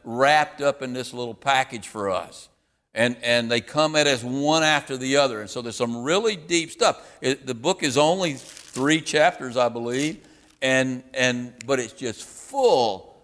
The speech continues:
of very important stuff that, that Peter wanted to, to give us in this trustworthy prophetic word.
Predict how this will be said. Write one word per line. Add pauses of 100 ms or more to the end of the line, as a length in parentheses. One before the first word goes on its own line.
(220)
of
very
important
stuff
that, (340)
that
Peter
wanted
to, (220)
to (840)
give
us
in
this (500)
trustworthy
prophetic
word.